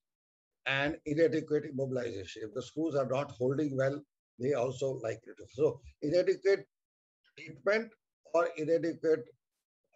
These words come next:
understanding of the fracture, inadequate reduction can give rise. Again, another case of a very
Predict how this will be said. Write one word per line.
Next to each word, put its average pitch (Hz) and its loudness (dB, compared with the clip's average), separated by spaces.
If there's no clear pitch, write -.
understanding 190 2
of 190 -10
the 185 2
fracture, 160 -2
inadequate 147 -4
reduction 151 2
can 170 -2
give 135 -4
rise. 113 -2
Again, 160 2
another 170 2
case 160 -4
of 147 4
a 147 2
very 160 2